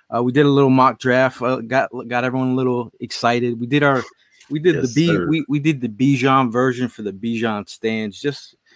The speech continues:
Speaker 1: just,
Speaker 2: Yeah.
Speaker 1: uh, you know,
Speaker 2: To get
Speaker 1: you
Speaker 2: it
Speaker 1: know,
Speaker 2: out the way, man.
Speaker 1: you know, you know, we, we have our resident Bijan stand. He's working tonight, Evan.
Speaker 2: Yeah.
Speaker 1: Um,
Speaker 2: What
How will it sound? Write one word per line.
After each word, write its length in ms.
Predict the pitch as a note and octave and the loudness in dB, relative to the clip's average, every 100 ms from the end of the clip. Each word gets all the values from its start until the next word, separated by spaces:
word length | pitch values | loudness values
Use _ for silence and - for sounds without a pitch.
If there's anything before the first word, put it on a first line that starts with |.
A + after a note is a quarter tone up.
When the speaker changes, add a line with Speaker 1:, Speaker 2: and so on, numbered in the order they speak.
| _ _ | _ _
Speaker 1:
just, 180 | D#3 C#3+ | -10 -6
Speaker 2:
Yeah. 480 | B2+ D3 C#3 C#3 C#3 | -2 0 2 0 0
Speaker 1:
uh, 40 | |
you 140 | C#3 C#3 | 0 -2
know, 160 | A2 | -2
Speaker 2:
To 80 | A2+ | -4
get 180 | A#2+ A#2 | 2 2
Speaker 1:
you 60 | A#2+ | 4
Speaker 2:
it 20 | |
Speaker 1:
know, 60 | |
Speaker 2:
out 120 | G#2+ - | 2 0
the 100 | G2 | 0
way, 300 | A2+ G2 F2 | 0 0 -4
man. 180 | F3 | -2
Speaker 1:
you 100 | - | 0
know, 300 | D#3+ D#3 D3+ | 2 0 0
you 220 | D#3+ - C#3 | 0 0 0
know, 540 | C3 C3 - C#2+ - | 2 2 -2 -8 -10
we, 180 | C3 B2 | -4 0
we 300 | C3 G#2+ A#2 | 0 0 0
have 160 | C3 B2+ | 2 2
our 120 | A#2 | 4
resident 440 | A#2 C3+ B2 B2 A2 | 4 2 2 2 2
Bijan 380 | B2 B2 A#2+ | 2 2 2
stand. 320 | A2+ B2 A#2+ A2 | 0 -2 0 -2
He's 180 | A#2+ | -6
working 380 | G#2+ B2 A#2+ A2+ | 0 0 0 -4
tonight, 420 | - A2 A2 G#2+ - | -4 -4 -2 -4 -2
Evan. 400 | A2+ G#2+ A2 A2 - | -2 0 -2 -2 -6
Speaker 2:
Yeah. 280 | A2 G#2+ G#2 | -6 -4 -4
Speaker 1:
Um, 180 | G2+ G2 _ | -6 -10 _
Speaker 2:
What 200 | F#2+ | -16